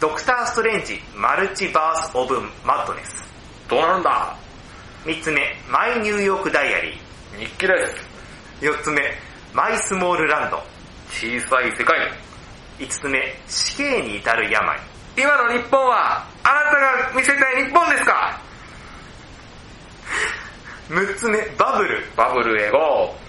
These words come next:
Speaker 2: ー。
Speaker 1: 七つ目、シン・ウルトラマン。
Speaker 2: インディード。
Speaker 1: 八つ目、流浪の月。
Speaker 2: 流浪の番組はタモリクラブ。
Speaker 1: 九つ目、夜を走る。
Speaker 2: 夜遊びは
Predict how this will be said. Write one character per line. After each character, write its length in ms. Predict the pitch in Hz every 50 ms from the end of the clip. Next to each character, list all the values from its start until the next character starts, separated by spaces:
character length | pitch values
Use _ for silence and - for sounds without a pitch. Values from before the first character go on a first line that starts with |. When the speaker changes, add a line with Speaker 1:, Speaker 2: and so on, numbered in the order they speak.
| - - - - - -
Speaker 2:
ー。 20 | 139
Speaker 1:
七 240 | 139 147 160 165 -
つ 100 | - 156
目、 240 | 156 156 156 - -
シ 200 | - - - 202
ン・ 120 | 220 220 -
ウ 120 | - 185
ル 140 | 170 180 170
ト 80 | 175
ラ 100 | 165 156 135
マ 80 | 117 98 95
ン。 40 | - - - - - - -
Speaker 2:
イ 80 | 120
ン 200 | 139 165 180 190
デ 60 | 185 202
ィ 100 | 202 190
ー 40 |
ド。 180 | 165 135 110 - - - - - - - - - - - - - - - 147
Speaker 1:
八 240 | 160 160 160 - -
つ 80 | - 160
目、 180 | 170 165 - - - - - - - - - - -
流 100 | 143 160
浪 220 | 190 233 233 220
の 100 | 208 196 - -
月。 260 | - - 135 135 - - - - - - - - - - -
Speaker 2:
流 120 | 120 135
浪 240 | 165 185 196 190 185
の 160 | 180 180 170
番 180 | 156 160 160 156
組 220 | 131 143 143 139 135
は 240 | 123 117 107 - - -
タ 100 | - 139
モ 100 | 143 143
リ 100 | 139 139
ク 60 | 139
ラ 60 | 123 107
ブ。 80 | - - - - - - - - - -
Speaker 1:
九 100 | - - - 170 170 170 165 -
つ 80 | - 160
目、 140 | 147 135 120 123 120 - - - - -
夜 320 | 143 214 269 254 196 139
を 60 | 110
走 280 | 87 - 113 - - 98
る。 100 | - - - - - - - - -
Speaker 2:
夜 160 | 113 160 190 208 208 208
遊 140 | - 165 147
び 80 | 131 117
は 240 | 101 92 92 92